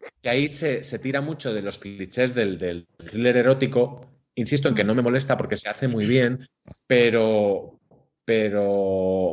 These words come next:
me falta cierta sorpresa. O sea, he encontrado sorpresa en sitios donde no creía que encontraría en El Embarcadero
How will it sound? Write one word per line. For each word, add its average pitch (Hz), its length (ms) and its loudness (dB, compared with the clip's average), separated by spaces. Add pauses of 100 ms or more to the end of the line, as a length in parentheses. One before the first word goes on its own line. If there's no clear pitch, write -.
me 107 140 2
falta 139 540 2
cierta 139 420 0
sorpresa. 135 560 0
O 92 60 -6
sea, 104 220 -2
he 123 80 -4
encontrado 143 440 2
sorpresa 135 560 0
en 104 80 -2
sitios 127 520 -4
donde 104 160 -2
no 117 140 -2
creía 123 320 4
que 113 80 -6
encontraría 110 500 2
en 113 60 0
El 107 60 0
Embarcadero 110 680 2